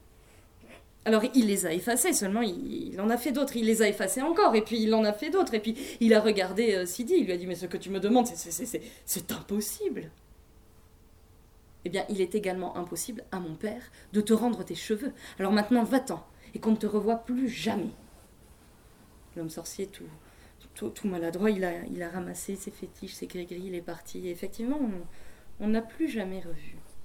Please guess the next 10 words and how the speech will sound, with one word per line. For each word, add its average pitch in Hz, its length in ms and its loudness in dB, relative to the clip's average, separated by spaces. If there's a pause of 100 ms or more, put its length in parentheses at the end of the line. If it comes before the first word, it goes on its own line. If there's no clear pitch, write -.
(1040)
Et 240 80 4
le 247 120 8
père, 247 300 0 (1700)
le 208 60 -2
père, 339 200 2
il 233 120 2
a 202 80 -4
regardé 202 340 -2
Sidi 226 540 -4
et 180 420 -6